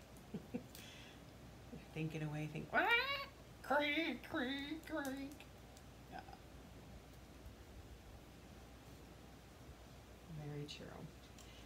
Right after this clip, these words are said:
Still a learning curve, I think, to, uh, figuring out how, how to use it properly, but, um,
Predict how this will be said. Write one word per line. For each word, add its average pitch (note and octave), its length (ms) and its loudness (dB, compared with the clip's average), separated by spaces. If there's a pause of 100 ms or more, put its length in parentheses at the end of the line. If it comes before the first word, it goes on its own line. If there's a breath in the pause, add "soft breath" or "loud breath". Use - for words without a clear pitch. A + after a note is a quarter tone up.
(140)
Still A#3 520 6
a - 20 4
learning G3 440 4
curve, D#3+ 220 4
I D3+ 100 2
think, E3 380 -2 (460)
to, D3+ 400 0
uh, C#3 40 0 (280)
figuring E3+ 320 0 (120)
out D#3+ 100 0 (240)
how, E3 60 2
how E3+ 80 4
to E3+ 80 2 (180)
use G3+ 240 0
it A3+ 140 -2 (440)
properly, B3 600 2 (760 loud breath)
but, D3+ 440 0
um, D#3 260 4